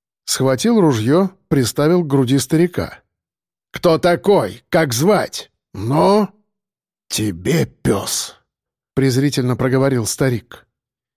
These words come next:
"Я ничего не скажу. Ты убил моего сына". "Да и хер с тобой! Отправляйся за ним!" Кирпич уже почти нажал на спуск, но потом остановился, чуть поразмыслив. "Рыжий,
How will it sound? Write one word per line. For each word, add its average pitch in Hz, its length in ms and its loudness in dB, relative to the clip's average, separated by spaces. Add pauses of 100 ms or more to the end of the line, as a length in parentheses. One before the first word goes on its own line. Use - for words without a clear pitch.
(240)
"Я 95 400 -4
ничего 143 640 -2
не 104 120 -8
скажу. 110 640 -4 (460)
Ты 113 400 -2 (480)
убил 127 580 -4
моего 131 420 -2
сына". - 600 -4 (800)
"Да 131 280 -2
и 180 160 2
хер - 340 -2
с - 80 -6
тобой! 131 500 -4 (180)
Отправляйся 190 840 2
за 202 140 4
ним!" 185 280 -2 (640)
Кирпич 156 460 0
уже 165 160 4
почти 165 360 0
нажал 156 360 2
на 165 120 2
спуск, - 640 -6 (160)
но 135 160 0
потом 156 300 0
остановился, 185 640 0
чуть 131 220 -2
поразмыслив. 160 800 -2 (600)
"Рыжий, 196 720 -2